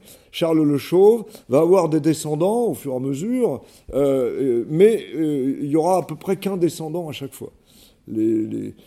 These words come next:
les décès, euh, sont si nombreux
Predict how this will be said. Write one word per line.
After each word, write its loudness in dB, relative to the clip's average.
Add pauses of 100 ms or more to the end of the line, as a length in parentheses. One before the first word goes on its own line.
(200)
les -4
décès, 0
euh, -4 (240)
sont -12
si -12
nombreux 0